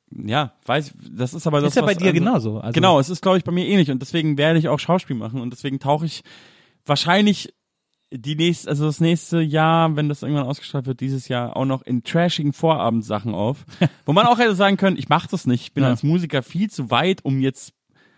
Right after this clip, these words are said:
Speaker 1: bei Vapo Bodensee mitzuspielen,
Speaker 2: Ja.
Speaker 1: aber dann dachte ich mir halt so,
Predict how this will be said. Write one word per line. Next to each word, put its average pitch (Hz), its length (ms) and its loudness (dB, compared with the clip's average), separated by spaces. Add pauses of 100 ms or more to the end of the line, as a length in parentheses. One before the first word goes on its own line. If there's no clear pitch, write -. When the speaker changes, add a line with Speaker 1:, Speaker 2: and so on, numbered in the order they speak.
(300)
Speaker 1:
bei 131 540 0 (100)
Vapo 135 580 -2
Bodensee 147 500 -2
mitzuspielen, 117 720 -2
Speaker 2:
Ja. - 60 -4
Speaker 1:
aber 156 120 2
dann 185 140 2
dachte - 240 0
ich - 80 -6
mir 220 80 4
halt 196 160 2
so, 180 260 4